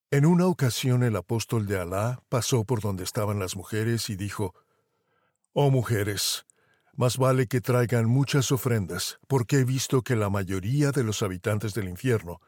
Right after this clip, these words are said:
son mujeres". Y ellas preguntaron:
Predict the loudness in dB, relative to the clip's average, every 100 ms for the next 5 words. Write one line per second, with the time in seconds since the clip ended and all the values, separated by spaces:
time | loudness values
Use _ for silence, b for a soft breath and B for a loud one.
0 | b b -6 -2 0 -2 -4 -8 -6 -6
1 | -6 _ _ _ _ _ _ _ _ _
2 | _ _ _ _ _ _ 0 2 2 0
3 | 0 -2 -2 -2 -2 -2